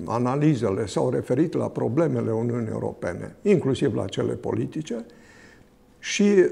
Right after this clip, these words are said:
s-a accentuat mai puțin, și din partea unor analiști independenți, s-a accentuat mai puțin, uh, s-au accentuat mai puțin rezultatele pozitive, obiectivele, uh, re-, uh,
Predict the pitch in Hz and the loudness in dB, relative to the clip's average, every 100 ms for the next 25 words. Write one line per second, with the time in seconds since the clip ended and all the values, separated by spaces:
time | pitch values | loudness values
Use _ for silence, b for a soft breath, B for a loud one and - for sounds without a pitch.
0 | - 156 - 135 151 - 156 156 196 220 | 0 -2 4 4 2 2 2 4 0 0
1 | 175 165 156 156 143 - 156 127 98 - | 0 2 2 2 0 2 2 2 -2 2
2 | 190 165 135 143 123 123 131 123 120 117 | 4 4 2 0 0 0 2 2 2 0
3 | 127 127 117 120 127 101 123 113 117 - | 0 0 2 2 0 0 0 0 -2 -4
4 | 101 117 185 202 - B B B - 131 | -4 -2 -2 -2 -8 B B B -2 0
5 | 120 - 135 151 147 143 123 - 107 175 | 2 0 2 2 2 0 -2 -4 -2 2
6 | 170 170 - B B B B B _ _ | 2 2 -10 B B B B B _ _
7 | _ - - 117 113 127 - 117 110 135 | _ -6 0 2 2 0 2 2 2 0
8 | 113 139 135 131 131 139 165 165 143 156 | 4 4 4 0 0 0 2 4 6 6
9 | 143 165 165 151 127 - 147 120 123 170 | 4 2 0 2 2 2 0 2 0 2
10 | 139 139 - 139 139 143 - 170 147 117 | 2 2 2 4 4 2 4 2 2 0
11 | - 156 - - - - 80 95 107 - | -2 -6 -14 -20 -20 -14 -8 -6 -4 -6
12 | - - 135 139 143 131 117 117 | -10 -8 0 0 0 0 2 2